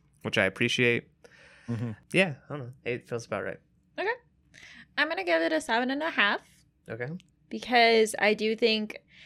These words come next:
Speaker 3: to me, honestly, this just, it feels like a pretty solid sequel, but it also still feels like a franchise working on finding its footing at the
Speaker 1: Yeah.
Speaker 3: same time.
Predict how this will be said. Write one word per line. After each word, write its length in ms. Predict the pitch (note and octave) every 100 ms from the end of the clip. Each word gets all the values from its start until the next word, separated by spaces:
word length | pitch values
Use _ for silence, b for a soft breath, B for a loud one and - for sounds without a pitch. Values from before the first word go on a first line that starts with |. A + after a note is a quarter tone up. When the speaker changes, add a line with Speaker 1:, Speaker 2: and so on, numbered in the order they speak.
| b -
Speaker 3:
to 120 | E4
me, 100 | G#4 C5
honestly, 600 | - G#3 B3 C#4+ - E4+
this 260 | D4+ A#3+ B3
just, 280 | C4+ - - -
it 260 | A3 - -
feels 600 | B3 C4+ C4+ C4+ C4+ B3+
like 360 | A#3+ G#3+ G#3 - -
a 260 | G#3 G3 C#4+
pretty 300 | - A3+ B3
solid 760 | - A3 G3+ G#3 G3 F#3+ G#3 - _ _ _ _ -
sequel, 960 | - - A#3 A#3 - F4+ F#4+ G#4 A4 b b b b b _
but 140 | A#3+ A#3
it 200 | A3+ -
also 380 | A#3+ A#3+ A#3+ C4
still 260 | - A#3+
feels 220 | B3+ A#3+ A#3
like 140 | G#3+
a 60 | G#3+
franchise 540 | G#3+ G3 G3 F3+ F#3+
working 280 | F#3+ F#3+ F3+
on 100 | E3+
finding 280 | F3 D3 D3+
its 140 | - -
footing 440 | - - - A3 _ _ _
at 40 | -
the 20 |
Speaker 1:
Yeah. 180 | B2 A#2+
Speaker 3:
same 180 | A#2 F#3
time. 440 | E3+ E3 F3+ G#3+